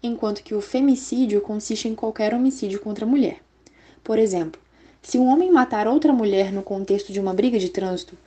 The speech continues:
apenas devido ao estado de ânimo alterado, estará se configurando femicídio,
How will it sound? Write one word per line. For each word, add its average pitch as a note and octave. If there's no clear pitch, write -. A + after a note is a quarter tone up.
apenas B3
devido G#3+
ao G3
estado B3
de G3+
ânimo G3
alterado, F3+
estará A#3+
se -
configurando A3+
femicídio, A3+